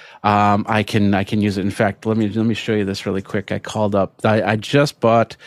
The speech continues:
about three weeks ago, I got the, uh, Insta three sixty, uh,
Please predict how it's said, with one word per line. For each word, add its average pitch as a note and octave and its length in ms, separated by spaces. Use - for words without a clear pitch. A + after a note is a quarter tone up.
about G#2 360
three B2 220
weeks A2 260
ago, G#2 200
I F#2+ 60
got G2 300
the, G#2 320
uh, G2+ 140
Insta G#2+ 380
three G2+ 220
sixty, G2+ 720
uh, F#2+ 340